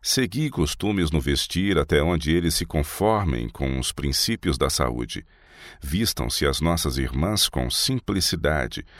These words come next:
como muitas o fazem, tendo vestidos de material bom e durável, modestos, apropriados para a sua idade,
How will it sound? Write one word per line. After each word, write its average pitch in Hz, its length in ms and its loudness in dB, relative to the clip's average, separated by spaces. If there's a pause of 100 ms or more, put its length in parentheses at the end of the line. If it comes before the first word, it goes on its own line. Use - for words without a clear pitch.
(180)
como 127 240 4
muitas 127 380 4
o 80 80 4
fazem, 67 560 0
tendo 85 300 0
vestidos 82 580 0
de 71 80 0
material 65 480 2
bom 90 460 0
e 73 80 2
durável, 71 580 2 (340)
modestos, 123 800 2
apropriados 117 760 2
para 78 200 2
a - 20 2
sua - 160 2
idade, 60 480 0